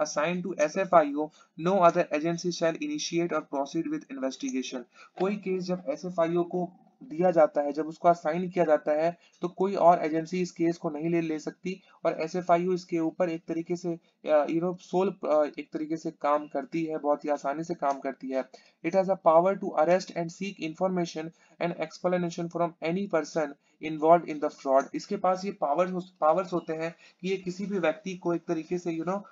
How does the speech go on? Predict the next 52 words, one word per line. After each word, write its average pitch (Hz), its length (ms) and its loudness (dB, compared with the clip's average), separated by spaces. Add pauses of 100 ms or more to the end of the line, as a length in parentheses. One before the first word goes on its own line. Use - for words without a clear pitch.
(180)
अ, 139 320 2
arrest 185 340 2
कर 170 80 2
सकती 165 400 -4
है, 160 280 -6 (240)
उसको 170 280 -2
एक 170 140 -2
तरीके 170 280 -2
से 175 120 -4
उसके, 170 220 -4
अ, 147 400 -2
उसके 147 240 -8
पास 165 340 4
से 170 80 -2
information 165 600 -2
वो 180 140 0
चाह 156 240 2
सकती 151 360 -6
है, 147 120 -6
वो 147 120 -8
चाह, 143 200 0
अगर 147 360 -8
वो 151 100 -12
चाहे 151 320 -4
तो 175 140 -2 (120)
information 151 480 -8
निकलवा 147 400 4
सकती 170 320 -4
है, 151 220 -4 (320)
explanation 170 640 0
मांग 170 220 2
सकती 165 300 -6
है 160 100 0
किसी - 240 -6
व्यक्ति 147 360 -2
से, 156 260 -6 (260)
अगर 147 140 0
उसको 160 220 -4
लगता 156 340 4
है 160 140 4
कि 151 140 -12
इस 165 200 -8
व्यक्ति 147 260 -6
ने 156 100 -6
किसी 151 200 -10
भी 143 100 -4
तरह 139 200 2
का 135 100 -2
फ्रॉड 139 360 2
commit 143 340 -2 (320)
करा 127 320 4
है। - 280 -12